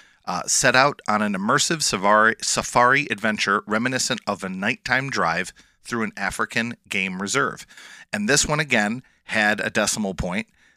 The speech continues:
This one is seventy-five dollars and sixty-five cents, and that's the low, or between, between that and eighty-nine dollars. I just found it bizarre that, like,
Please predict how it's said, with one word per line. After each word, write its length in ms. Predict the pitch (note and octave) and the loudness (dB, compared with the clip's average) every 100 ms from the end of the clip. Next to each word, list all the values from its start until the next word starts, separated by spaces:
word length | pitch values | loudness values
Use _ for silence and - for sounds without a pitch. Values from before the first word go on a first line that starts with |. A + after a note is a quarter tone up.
| - | -4
This 220 | A#2 - | -2 0
one 180 | B2 A#2 | 0 0
is 340 | G#2+ G2+ G2+ - _ _ | 0 0 -2 -8 _ _
seventy-five 1080 | - - B2+ A#2+ D3 D#3 - A#2+ A#2 C3 - - _ _ _ - | -4 2 2 2 0 -4 2 4 6 4 0 -10 _ _ _ -2
dollars 460 | A2 G2 F#2+ G#2 - G2+ | 2 4 2 0 -2 -4
and 180 | G2 | -4
sixty-five 800 | - - - - C#3+ C#3 C3 B2+ | -2 -2 -4 -6 0 4 4 4
cents, 520 | - C#3+ G2+ F2 - - - _ _ _ | 2 2 2 0 -6 -6 -16 _ _ _
and 180 | G#2+ A2 | -4 0
that's 180 | A#2 - | 0 0
the 120 | A#2 | 0
low, 440 | A2+ A2+ G2+ F#2 - _ | 2 4 2 0 -8 _
or 200 | C3 C#3 | 2 2
between, 580 | C3 C#3+ - D3+ C#3+ C3+ - | 2 -2 -2 -2 -2 -2 -4
between 340 | A2+ D#3 D3+ | -2 -2 2
that 200 | C#3 B2+ | 4 4
and 140 | A2 - | -2 -2
eighty-nine 540 | B2 A2+ G#2+ G2+ G2+ | -2 0 0 0 0
dollars. 380 | F#2 D2+ C2+ - - - | -2 -4 -6 -12 -14 -6
I 80 | D#3 | -2
just 160 | D4+ - | 0 4
found 200 | G#3 D#3 | 4 4
it 120 | B2 | 2
bizarre 440 | B2 G#2 G#2 A2+ | 2 2 2 2
that, 180 | G#2 - | 0 -4
like, 280 | F#2+ F2+ | -6 -6